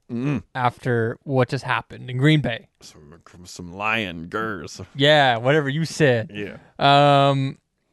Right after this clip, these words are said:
Speaker 2: so Minnesota's favored by one and a half.
Speaker 1: Not that much.
Speaker 2: And I feel like I've been picking a lot of,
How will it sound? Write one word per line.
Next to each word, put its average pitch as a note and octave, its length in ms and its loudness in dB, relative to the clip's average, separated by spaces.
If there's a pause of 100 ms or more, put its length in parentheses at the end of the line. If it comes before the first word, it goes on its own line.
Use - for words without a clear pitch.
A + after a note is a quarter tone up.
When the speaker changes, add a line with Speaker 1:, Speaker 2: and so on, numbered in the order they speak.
(160)
Speaker 2:
so D#3+ 180 2
Minnesota's G#3 640 4
favored D#3+ 460 0
by D3 120 6
one C3 340 -2
and C3+ 120 -2
a B2 60 -2
half. A2 540 -6 (240)
Speaker 1:
Not A2 180 -8
that E3 140 -4
much. C#3 340 -6 (800)
Speaker 2:
And C#3+ 420 0
I C#3+ 80 -2
feel F#3 280 4
like A#3 220 4
I've D#3 280 2
been D3+ 160 2
picking D#3 360 -2
a D3+ 60 2
lot C#3+ 160 4
of, C#3+ 120 0